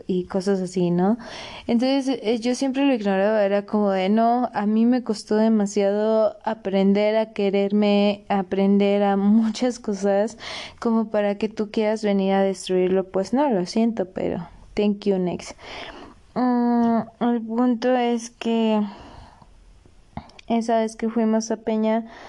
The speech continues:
pues todo estuvo muy padre, o sea, realmente lo disfrutamos mucho. Bueno, yo,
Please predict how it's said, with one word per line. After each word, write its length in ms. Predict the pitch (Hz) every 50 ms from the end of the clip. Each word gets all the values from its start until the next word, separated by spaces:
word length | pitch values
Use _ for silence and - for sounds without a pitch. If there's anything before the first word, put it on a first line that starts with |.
| - - - - - - - _ _ - - _ -
pues 480 | 247 262 262 262 262 262 254 254 - - _
todo 240 | - 285 294 311 339
estuvo 440 | 359 359 - - 285 285 294 294 294
muy 220 | 285 277 269 262
padre, 500 | 262 - 240 233 226 233 233 240 262 269
o 80 | 269 262
sea, 360 | 254 - 233 233 226 226 226
realmente 540 | 226 226 240 247 254 254 254 254 254 277 269
lo 160 | 269 254 240
disfrutamos 880 | 220 214 208 - - - 214 202 202 - 214 214 214 220 220 220 - 226
mucho. 540 | 214 208 208 202 202 - - 214 233 - 339 _ -
Bueno, 260 | 262 247 226 208 196 202 202
yo, 180 | - 226 226